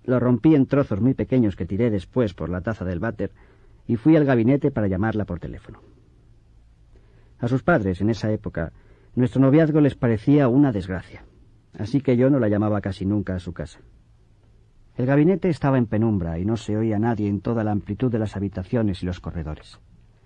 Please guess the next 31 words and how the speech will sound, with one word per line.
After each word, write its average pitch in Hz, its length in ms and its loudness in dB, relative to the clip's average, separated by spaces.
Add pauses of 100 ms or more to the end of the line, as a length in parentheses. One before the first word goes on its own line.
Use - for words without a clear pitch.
(920)
Yo 156 140 2
tenía 185 300 4
guardadas 135 500 2
unas 113 200 0
pocas 104 280 -6
fichas. - 400 -10 (500)
Me 104 100 -2
pregunté 107 500 2
si 113 180 -2
me 113 80 2
concederían 107 640 2
el 110 140 0
tiempo 123 320 2
suficiente 104 600 0
para 95 200 -2
alertar 98 400 -2
a 101 60 0
mi 98 100 0
novia, 85 320 -6 (520)
y 110 80 -8
si 117 120 0
no 127 80 6
estaría 127 380 4
cometiendo 123 440 2
una 120 140 4
imprudencia 104 560 0
al 87 80 -2
llamar 95 280 0
desde 95 220 -2
la 92 120 -2
pensión. 107 420 -6